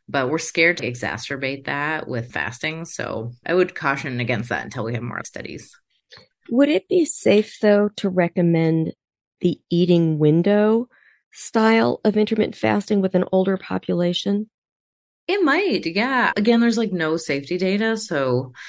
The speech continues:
Speaker 1: I'd hesitate to say it's definitely okay, but we actually ran a clinical trial in people with type two diabetes, and we're trying to target people that had type two diabetes for a while. So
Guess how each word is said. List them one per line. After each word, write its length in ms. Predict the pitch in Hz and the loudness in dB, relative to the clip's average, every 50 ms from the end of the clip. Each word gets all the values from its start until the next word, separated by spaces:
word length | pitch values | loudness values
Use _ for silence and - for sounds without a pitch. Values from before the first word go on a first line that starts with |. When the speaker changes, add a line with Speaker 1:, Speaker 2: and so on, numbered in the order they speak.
| - - - - - | -18 -20 -16 -6 -4
Speaker 1:
I'd 120 | 185 180 | 0 2
hesitate 460 | 196 196 202 196 220 208 214 196 180 | 2 2 2 2 2 2 2 0 0
to 60 | - | -2
say 240 | 156 - - 139 139 | -6 -4 -2 0 0
it's 200 | 135 127 127 - | 0 -2 -6 -10
definitely 480 | - - 113 117 - 214 220 226 240 247 | -6 -6 -6 -4 -2 -2 0 0 0 0
okay, 440 | 247 247 247 - 233 226 240 - 247 | -2 -4 -6 -6 -6 -4 -2 -2 -2
but 240 | 220 196 151 - - 151 165 165 | -2 -4 -4 -4 -6 -8 -8 -4
we 120 | - 202 214 | 0 2 2
actually 260 | 226 214 - 269 240 | 2 2 2 0 0
ran 340 | 202 160 165 160 160 160 160 | 2 2 2 2 2 0 -2
a 40 | 156 | -6
clinical 380 | - - 160 147 147 - 139 | -6 -6 -6 -6 -4 -4 -6
trial 400 | 135 - 143 127 127 131 131 127 | -4 0 2 2 2 2 2 0
in 140 | 127 120 123 | 0 -2 -2
people 280 | 123 147 127 - 123 117 | -4 -6 -6 -4 -2 -2
with 120 | 107 - | -2 -2
type 260 | - - 120 117 113 | -4 -6 -6 -6 -6
two 140 | - - 120 | -6 -8 -4
diabetes, 680 | 107 113 110 107 107 - 113 120 131 143 156 170 156 151 | -2 -2 -2 -2 -4 -6 -6 -6 -6 -6 -6 -6 -6 -6
and 140 | 147 135 | -6 -6
we're 80 | 135 135 | -6 -6
trying 240 | 127 - 180 170 170 | -6 -4 -4 -4 -4
to 60 | 160 | -4
target 460 | - - - 143 143 139 139 120 - | -6 -6 -4 -4 -2 -2 -4 -6 -6
people 240 | - 151 139 139 127 | -6 -6 -4 -2 -2
that 140 | 120 - - | -2 -4 -4
had 400 | 120 120 - - 67 - 120 123 | -8 -8 -8 -6 -6 -6 -8 -8
type 200 | - - 131 127 | -8 -8 -8 -8
two 120 | - 131 | -10 -8
diabetes 460 | 123 110 95 113 117 123 123 123 120 | -6 -4 -4 -4 -4 -4 -4 -6 -6
for 180 | - - - 107 | -8 -10 -10 -10
a 80 | 113 113 | -8 -10
while. 480 | - - 71 60 58 - - 156 165 165 | -8 -8 -6 -4 -2 -2 -2 -4 -4 -6
So 640 | - - - 135 120 117 117 117 117 110 101 120 | -6 -6 -2 -2 0 0 0 0 -2 -4 -4 -6